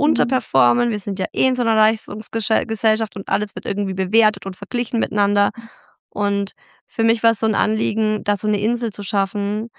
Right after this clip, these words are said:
Speaker 2: und so eine Gemeinschaft und den Leuten zu zeigen, „Guck mal, ähm, es gibt ganz, ganz viele andere Eltern, die sind auch so wie wir,
Speaker 1: Mhm.
Speaker 2: nur die sind so oft unsichtbar, weil die einfach auch so viel strugglen im Alltag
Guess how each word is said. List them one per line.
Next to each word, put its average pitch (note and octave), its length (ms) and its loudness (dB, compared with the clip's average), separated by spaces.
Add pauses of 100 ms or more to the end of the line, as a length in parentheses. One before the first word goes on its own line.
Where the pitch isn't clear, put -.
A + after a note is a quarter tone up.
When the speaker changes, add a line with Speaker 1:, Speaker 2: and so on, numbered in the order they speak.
(260)
Speaker 2:
und G#3+ 140 -2
so G#3 80 -2
eine G#3 140 0
Gemeinschaft G#3 880 0
und G#3 140 -2
den G3 120 -2
Leuten G#3 240 2
zu G3+ 100 -12
zeigen, G#3 340 0
„Guck A#3+ 220 -2
mal, G#3 380 2 (520)
ähm, G#3 140 2
es G#3 140 -4
gibt A3 220 -6
ganz, B3 320 2
ganz B3 220 -4
viele A#3 240 -2
andere A3+ 400 0
Eltern, G#3 360 0
die G#3 120 -6
sind A3 240 -4
auch B3+ 260 4
so B3 280 -4
wie A3+ 200 -2
wir, A#3 540 2 (320)
Speaker 1:
Mhm. B3+ 280 0
Speaker 2:
nur B3+ 100 0 (240)
die A#3 100 -10
sind C4 260 -2
so - 200 -2
oft - 300 -2
unsichtbar, A#3+ 880 0 (140)
weil C#4 300 0
die C#4+ 160 0
einfach G#3+ 280 -2
auch G#3 160 -2
so A3+ 120 -4
viel G#3 200 -4
strugglen A3+ 520 0
im G3 100 -4
Alltag G3+ 420 0